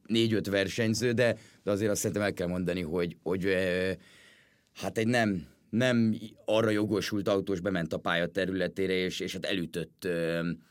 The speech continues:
négy-öt, vagy azt hiszem, talán öten voltak a szökésben, és, és azért ott lettek komoly sérülések. Ez azért egy kicsit negatív, ö, visszhangot ad a dolognak.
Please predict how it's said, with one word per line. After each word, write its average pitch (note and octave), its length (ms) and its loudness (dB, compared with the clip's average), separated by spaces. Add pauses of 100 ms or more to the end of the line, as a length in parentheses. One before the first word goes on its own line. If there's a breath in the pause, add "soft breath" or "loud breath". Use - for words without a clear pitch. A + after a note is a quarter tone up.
(480 loud breath)
négy-öt, F2 480 -2 (400)
vagy G2+ 220 0
azt G2+ 140 0
hiszem, G2 140 -4
talán F#2 180 -4
öten F#2+ 240 -4
voltak F2+ 300 -4
a F2 40 -2
szökésben, F#2+ 880 -4
és, F#2+ 280 0
és F#2+ 160 -8
azért G#2 180 -2
ott F#2+ 80 -4
lettek A2 300 -2
komoly G#2 280 -2
sérülések. G#2+ 800 0
Ez A2 180 -2
azért A2 200 0
egy G#2+ 60 0
kicsit G#2 300 -6
negatív, G2 560 -2
ö, F2+ 220 0 (680 loud breath)
visszhangot G2+ 500 -2
ad F2+ 120 0
a F#2 60 0
dolognak. G#2+ 720 0